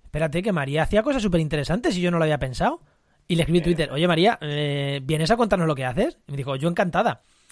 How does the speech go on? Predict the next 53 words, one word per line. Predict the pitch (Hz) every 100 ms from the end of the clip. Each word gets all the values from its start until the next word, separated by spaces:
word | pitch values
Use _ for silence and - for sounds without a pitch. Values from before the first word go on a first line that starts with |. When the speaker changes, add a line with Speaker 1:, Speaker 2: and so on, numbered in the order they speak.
| - _ _ _ _ _ -
Speaker 2:
Claro. | 170 208 -
Speaker 1:
A |
ver, | 160 175
no | 170 175
es | 214
lo | 240 262
mismo, | 208 165
no | 151
es | 180
buscar | - 240
empleo, | 269 202
pero | 156 160
en |
el | 156
fondo | - 180 240
es, | 254 349 - - -
a | 156
ella | 175 202 202
se | 214
le |
abrió | 214 240
una | 190 147
puerta | 180 190
de | 202
divulgación | 208 214 214 - 247 349 _ _ _ _ _ _ _ _ _
sin | - 214
hacer | 190 233
nada. | 254 311 269
A | 175
lo | 180
mejor | 175 214
si | 208 247
no, | 247 277
tendría | - 233 240 247
que | 214
estar | - 208
ella | 208 208 202
mandando | 190 185 208 202
correos | 180 180 196 196 180
a |
ver | 175 185
dónde | 185 202 196 190 185
meto | 185 196 190 185
mi | 190 190
divulgación, | 180 170 190 180 185 175 226
porque | 277 214
es | 254
necesaria | 160 156 139
hacerla | 123 226 262
para | 143
el |
proyecto | 127 139 -
europeo. | 127 117 214